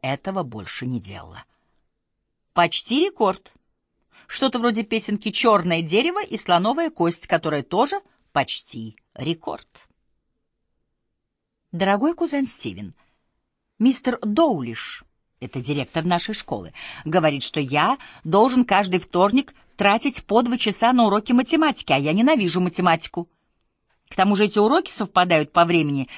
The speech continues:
с австралийской мыльной оперой «Соседи», которую сейчас показывают по телеку. Не могли бы вы приехать к нам и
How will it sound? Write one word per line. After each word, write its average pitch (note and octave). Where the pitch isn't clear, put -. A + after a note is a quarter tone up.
с -
австралийской G3+
мыльной B3
оперой C#4
«Соседи», F3+
которую F3+
сейчас E3+
показывают D3+
по E3+
телеку. B2
Не D3
могли D#3+
бы A4
вы A4
приехать D#4
к -
нам D#3+
и A#3